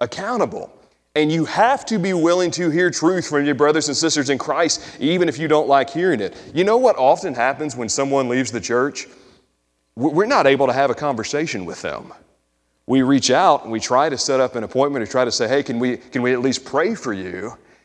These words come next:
And most of the time, that, that doesn't get to happen. And I wish that it would.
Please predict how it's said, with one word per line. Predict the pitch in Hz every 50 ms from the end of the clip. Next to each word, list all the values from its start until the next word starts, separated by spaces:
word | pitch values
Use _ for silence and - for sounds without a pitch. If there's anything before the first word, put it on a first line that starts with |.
| _ _ _ _ _ _
And | - 139 135 127
most | 139 165 220 240 -
of | 226
the | 180 147
time, | - 160 170 180 170 147
that, | 147 165 185 180 - - - - -
that | 175 175 143 139 120
doesn't | 113 175 175 180 160 196 - - 110
get | - 156 156 143 156
to | - 131 113
happen. | 104 120 147 165 156 - 117 101 95
And | 120 143 143
I | 139 143 139
wish | 123 123 135 180 247 233 - -
that | 170 175 175 156
it | 139
would. | 127 123 123 135 131 120 101 92 90 90 87